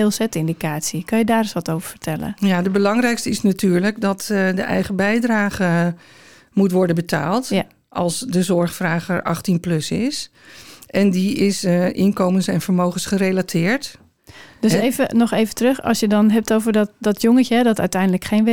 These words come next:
Speaker 1: L Z-indicatie kreeg, daar is dan geen eigen bijdrage?
Speaker 2: Nee, nee, dat klopt.
Speaker 1: Oké, dus tot achttien jaar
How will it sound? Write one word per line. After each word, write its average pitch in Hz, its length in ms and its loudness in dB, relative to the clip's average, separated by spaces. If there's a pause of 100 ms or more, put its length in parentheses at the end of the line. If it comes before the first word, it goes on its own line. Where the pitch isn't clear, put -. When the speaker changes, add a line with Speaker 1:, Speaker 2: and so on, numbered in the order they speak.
Speaker 1:
L 226 40 2
Z-indicatie 220 680 0
kreeg, 208 280 -4 (260)
daar 269 260 2
is 269 120 0
dan 254 160 2
geen 247 280 2
eigen 190 340 -2
bijdrage? 196 840 0
Speaker 2:
Nee, 190 240 2
nee, 254 80 -8
dat 208 160 -8
klopt. - 440 -12
Speaker 1:
Oké, 226 360 0
dus 190 180 -2
tot 262 240 -2
achttien 247 380 2
jaar 240 520 2